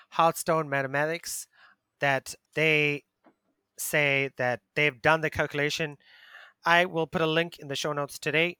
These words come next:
Have a look at their video, and they've explained it. This guy is a master at math, uh,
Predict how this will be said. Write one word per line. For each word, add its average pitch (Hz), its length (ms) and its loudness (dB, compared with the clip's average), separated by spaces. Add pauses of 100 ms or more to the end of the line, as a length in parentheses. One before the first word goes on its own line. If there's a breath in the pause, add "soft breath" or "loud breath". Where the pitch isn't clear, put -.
Have 127 180 -6
a 131 40 -2
look 147 200 -4
at 131 140 -10
their 123 160 -4
video, 147 380 2
and 131 140 -10
they've 127 240 -2
explained 151 640 -6
it. 151 220 -8
This 143 160 -6
guy 135 180 0
is 113 160 -6
a 110 100 -10 (560)
master 135 600 -2
at 110 120 -8
math, 120 320 -6 (480 soft breath)
uh, 117 360 -4